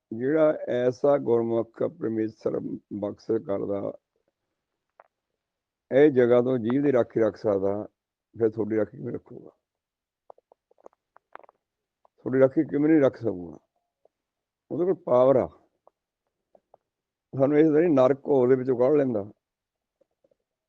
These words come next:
ਕਿਉਂ? ਉਹਨੂੰ ਦੁਬਾਰਾ ਫਿਰ ਇਹ ਰੋਲ ਨਹੀਂ ਮਿਲਦਾ ਹੈਗਾ, ਨਹੀਂ ਮਿਲਦਾ। ਕਰਦਾ ਸਾਚਾ ਨਾ ਹੀ ਰੋਲ।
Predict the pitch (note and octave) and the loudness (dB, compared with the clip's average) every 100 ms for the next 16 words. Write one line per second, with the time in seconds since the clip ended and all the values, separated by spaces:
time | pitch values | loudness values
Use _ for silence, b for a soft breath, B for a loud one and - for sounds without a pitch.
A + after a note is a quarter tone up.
0 | _ _ _ _ _ _ - - _ _ | _ _ _ _ _ _ -20 -20 _ _
1 | _ _ _ _ _ _ _ _ - - | _ _ _ _ _ _ _ _ -12 0
2 | C3+ D3+ - C#3 E3 B2+ B2+ B2+ C3+ B2+ | 0 0 -4 -2 -2 2 4 4 4 2
3 | C3+ D3 D#3+ F3+ _ _ _ _ _ _ | 2 2 0 -6 _ _ _ _ _ _
4 | - B2 B2+ B2+ C#3 D3+ C3 A#2 A2+ G#2 | -6 -2 2 2 2 0 0 0 0 -2
5 | G#2+ - F3+ A2+ G#2+ G#2 G#2 G#2+ - A#2 | -8 -14 -10 -4 -2 -2 -4 -8 -2 0
6 | A#2 A2+ A#2+ A2+ A#2+ A2+ - A2+ A2+ A2 | 0 0 -2 -2 -4 -6 -2 -4 -2 -2
7 | G#2+ G2+ F#2+ E2 | -2 -4 -8 -14